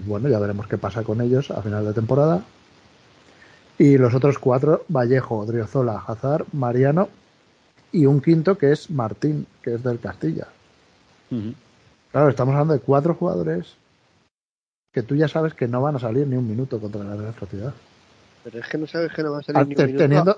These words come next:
Speaker 1: teniendo cinco
Speaker 3: ahora.
Speaker 1: cambios, ¿eh? Ojo, teniendo cinco
Speaker 3: Claro.
Speaker 1: cambios.
Speaker 3: Pero nosotros en, a finales de septiembre, en septiembre pensábamos, pues, ¿y si, y si Hazard empieza a, a jugar media hora bastante bien o?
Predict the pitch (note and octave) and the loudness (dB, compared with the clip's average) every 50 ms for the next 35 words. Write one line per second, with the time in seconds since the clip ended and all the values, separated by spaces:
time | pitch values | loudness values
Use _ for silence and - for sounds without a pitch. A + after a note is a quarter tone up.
0 | - _ _ - D3 C3+ D3 D3+ D#3+ F#3 F#3 - G3 F#3 D3 A#2+ - D3+ E3+ E3+ | -2 _ _ 0 2 2 2 2 0 0 0 0 0 0 0 -2 -2 -2 0 0
1 | C3+ A2+ G2 - C3+ - _ - C#3 C3 - - - _ _ - - A2 B2 D3+ | 0 0 -2 -4 -10 -16 _ -16 -16 -14 -14 -16 -16 _ _ -10 -6 -4 -2 0
2 | F3+ E3 - C#3 B2 A2+ G#2+ - G2 F#2 G2 - - G2+ - - _ _ _ _ | 0 0 0 -2 -4 -4 -6 -8 -10 -14 -14 -14 -16 -18 -20 -20 _ _ _ _
3 | _ _ _ - A#2 A2 A#2 A#2 B2+ C3 D3 D3 C#3+ D#3+ E3 E3 - E3+ D#3+ - | _ _ _ -8 -6 -6 -4 -4 -4 -4 -4 -2 0 0 0 0 0 -2 -2 -2
4 | D3+ D3+ D#3 D#3 D#3 D3+ D3 C#3+ - C#3+ - - D#3+ E3 D#3+ C#3+ C3 A2+ G#2+ G2 | 0 0 2 2 2 0 0 -2 -4 -6 -4 -2 0 0 0 0 -2 -6 -6 -6
5 | - G#2 G2 A#2 A#2 B2+ C#3 C#3+ C3 - A2 G#2+ - G2+ F#2 F#2 F2+ F2 - _ | -8 -10 -8 -6 -6 -6 -6 -6 -6 -6 -8 -8 -8 -8 -8 -8 -8 -8 -10 _
6 | - - - - - _ _ - F#3 G#3 - - - G#3+ G#3 G3+ F#3+ F#3 F#3 F3+ | -12 -12 -12 -12 -14 _ _ -2 -2 -2 -2 -2 0 0 0 0 0 0 0 0
7 | E3+ - _ _ _ _ _ _ _ _ - - - - G3+ F#3+ F3+ D#3+ D3+ D3+ | 0 -2 _ _ _ _ _ _ _ _ -4 -4 0 2 4 4 6 6 6 4
8 | D3 C3+ - - C3+ C3 - B2+ B2 A#2+ A#2 B2 A2+ G#2+ - A2+ A2+ G#2+ G#2 G#2 | 4 2 2 -2 -2 -2 0 0 0 0 -2 -2 -4 -6 -4 -4 -4 -2 -2 -2
9 | G#2 G2 G2+ G2+ G2 G2 F#2 D#2 D2+ D#2+ G#2 - - - - - - G#2+ G#2+ G#2+ | -2 -2 -2 -2 -2 -2 -2 -2 -2 -4 -4 -4 -6 -6 -6 -6 -4 -2 0 0
10 | G#2 G#2 G#2 G#2 G#2 G2+ G2+ G2 G2 F#2+ F#2 F2+ F2 C#2 - D2+ D#2+ F#2 - - | 2 2 0 0 0 0 2 2 2 2 2 0 0 -2 -4 -4 -6 -6 -6 -6
11 | - F#2+ G2 - - F2+ F#2 A2+ D3 E3 D#3+ D3+ D3 C#3 C3 A#2+ A2+ A2+ A2+ A2+ | -6 -8 -8 -8 -6 -4 -2 0 2 2 2 0 0 -2 -2 -4 -4 -4 -4 -6
12 | A2+ | -8